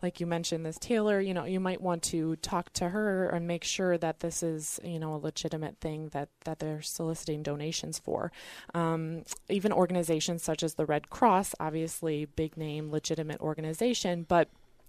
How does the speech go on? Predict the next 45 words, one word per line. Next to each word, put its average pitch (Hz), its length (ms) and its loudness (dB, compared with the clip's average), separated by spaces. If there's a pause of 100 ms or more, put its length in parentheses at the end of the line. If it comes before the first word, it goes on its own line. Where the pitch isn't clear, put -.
(180)
there 190 300 6
are 170 240 4
scammers 196 640 0
who 170 80 -6
will 160 80 0
use 190 380 2
the 175 100 -2
Red 165 220 2
Cross - 340 -4
name 156 260 -4
or 156 160 -4
other 160 260 0
legitimate 156 500 -6
charitable 151 440 -4
organization 151 720 -8
names 156 400 -6 (460)
in 185 140 0
order 160 260 4
to 156 560 0
encourage 160 640 -2
people 151 360 -4
to - 260 -6
give 175 260 -2
them 156 180 -2
money. 160 360 -6 (400)
Um, 170 280 2
so 190 180 6
it's 190 140 4
a, 190 160 6
a 202 120 4
big - 380 2
thing 240 200 4
to, 190 320 4
to - 160 -2
check - 240 0
them 202 160 2
out, 165 240 4
make 170 180 -2
sure 190 200 0
that 185 180 0
they're 175 200 2
a 165 40 2
registered 165 540 -2
charitable 165 400 0
organization, 160 920 -2